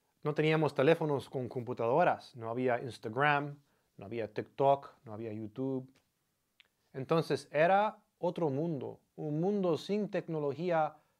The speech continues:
tan avanzada, un mundo donde las personas no pasan tanto tiempo en Instagram y en TikTok y todo eso.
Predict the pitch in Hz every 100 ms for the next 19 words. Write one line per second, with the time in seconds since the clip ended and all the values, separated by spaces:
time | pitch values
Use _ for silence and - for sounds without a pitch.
0 | _ 147 156 143 127 113 - 120 113 113
1 | 160 170 185 208 170 156 143 - _ _
2 | _ _ _ _ - 147 147 139 151 131
3 | 180 180 170 147 - _ _ _ _ -
4 | 156 160 175 175 147 160 165 147 127 151
5 | 151 156 147 143 - 127 120 - 110 139
6 | 147 147 123 107 123 - 135 135 123 110
7 | 104 123 131 -